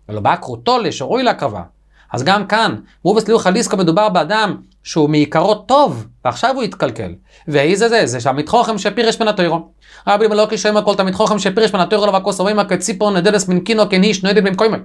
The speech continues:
ואומר, מה מוצא וישיכם ביובל כרוח הקומו עלי". הקופונים רואים כאן בברייתא, שרב שמעון אסי אומר שאפילו אם לא הוליד ממזר, עצם זה שהוא אסר את האיש שלביילו, זה כבר מאובס ליוחא ליסקין. עונה הגימור, "לא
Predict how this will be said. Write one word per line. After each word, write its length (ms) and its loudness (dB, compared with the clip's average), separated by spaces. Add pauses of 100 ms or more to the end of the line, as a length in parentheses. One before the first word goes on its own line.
(440)
ואומר, 400 0
מה 140 0
מוצא 340 0
וישיכם 480 -2
ביובל 340 2
כרוח 280 -2
הקומו 300 2
עלי". 140 0 (360)
הקופונים 460 0
רואים 180 0
כאן 180 -2
בברייתא, 460 -2 (260)
שרב 160 0
שמעון 200 -4
אסי 240 0
אומר 280 0
שאפילו 360 2
אם 100 0
לא 280 4
הוליד 280 0
ממזר, 480 0 (280)
עצם 320 0
זה 160 2
שהוא 160 0
אסר 300 0
את 80 -4
האיש 180 -4
שלביילו, 680 0 (340)
זה 200 2
כבר 260 0
מאובס 320 -2
ליוחא 260 0
ליסקין. 440 -2 (440)
עונה 200 2
הגימור, 280 -2
"לא 60 0